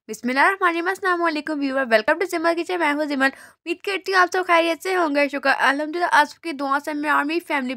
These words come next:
बिल्कुल खैरियत से हैं। आप लोगों के साथ जैम ड्रॉप बिस्किट की रेसिपी आ रही है, वो भी without oven। आपको मेरे चैनल पर बहुत सी बेकरी आइटम की रेसिपी without oven मिलेगी।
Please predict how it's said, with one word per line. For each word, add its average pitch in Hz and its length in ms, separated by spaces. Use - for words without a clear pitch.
बिल्कुल 247 420
खैरियत 208 500
से 196 120
हैं। 180 160
आप 262 220
लोगों 381 180
के 392 80
साथ 370 200
जैम 247 260
ड्रॉप 370 200
बिस्किट 330 260
की 302 80
रेसिपी 269 300
आ 247 60
रही 269 100
है, 277 60
वो 247 120
भी 320 140
without 247 400
oven। 214 280
आपको 247 280
मेरे 339 200
चैनल 214 320
पर 233 200
बहुत 262 260
सी 381 80
बेकरी 247 320
आइटम 220 240
की 226 80
रेसिपी 254 380
without 269 300
oven 240 280
मिलेगी। 190 480